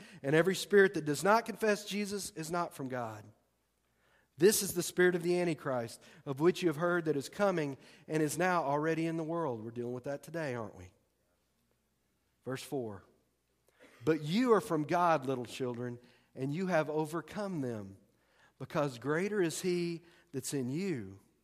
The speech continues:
than he that's in the world." See, here's the point. Here's the point. When you decide you're gonna face the lions in your life,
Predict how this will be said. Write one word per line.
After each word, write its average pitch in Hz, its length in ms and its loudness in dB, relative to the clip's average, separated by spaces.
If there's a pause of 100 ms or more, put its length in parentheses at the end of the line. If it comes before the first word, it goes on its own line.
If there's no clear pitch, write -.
(680)
than 123 100 -10
he 131 220 -4
that's 117 180 -8
in 110 100 -8
the 104 60 -8
world." 107 560 -10 (1500)
See, 151 140 -6
here's 165 240 0
the 123 40 -12
point. 120 360 -8 (1500)
Here's 180 160 -16
the 139 60 -12
point. 127 340 -8 (800)
When 139 180 0
you 190 100 0
decide 175 420 0
you're 151 100 -4
gonna 143 120 -2
face 147 360 -4
the 135 120 -6
lions 131 380 -4
in 127 80 -6
your 123 140 -4
life, 123 400 -6